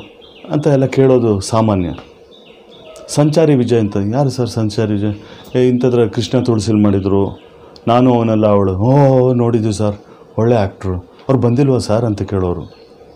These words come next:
ಇವ್ರು ಅಲ್ಲೇ ಕೂತಿರೋರು, book ಓದ್ತಾನೋ, ಆ, earphone ಹಾಕೊಂಡು music ಕೇಳ್ತಾನೋ ಅಲ್ಲೇ ಕೂತಿರೋರು. ಅಲ್ಲೇ ಇದ್ದಾರಲ್ಲಪ್ಪ ಅಂದ್ರೆ,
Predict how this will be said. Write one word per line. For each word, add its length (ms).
ಇವ್ರು 160
ಅಲ್ಲೇ 200
ಕೂತಿರೋರು, 880
book 220
ಓದ್ತಾನೋ, 500
ಆ, 320
earphone 440
ಹಾಕೊಂಡು 280
music 320
ಕೇಳ್ತಾನೋ 360
ಅಲ್ಲೇ 200
ಕೂತಿರೋರು. 560
ಅಲ್ಲೇ 200
ಇದ್ದಾರಲ್ಲಪ್ಪ 520
ಅಂದ್ರೆ, 560